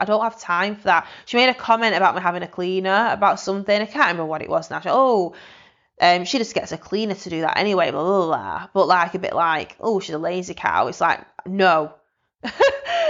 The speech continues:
No, hun, I'm not. I just value my time. Like,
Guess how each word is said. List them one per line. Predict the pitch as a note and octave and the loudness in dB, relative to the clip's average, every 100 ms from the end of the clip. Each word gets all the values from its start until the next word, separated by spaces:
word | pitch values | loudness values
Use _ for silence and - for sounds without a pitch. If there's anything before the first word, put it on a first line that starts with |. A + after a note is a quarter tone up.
| A#4+ | -2
No, | A#3 B3+ C4 C4 C4+ C4 | -4 2 4 4 4 2
hun, | A#3 A3+ G#3+ G#3 G3+ G3+ - - | 2 4 6 4 0 -12 -18 -6
I'm | - G#3+ A3 | -2 0 0
not. | A3 A3 G3 F3+ - | 0 4 4 2 0
I | G#3+ | -2
just | G#3 A3+ F#3+ | 0 -4 -2
value | G3+ G#3+ A#3+ A#3 | 2 2 2 -2
my | F#3+ | -4
time. | - - F#3 A3 G#3+ G3 | -4 0 4 4 4 0
Like, | F3+ F3 | -4 -6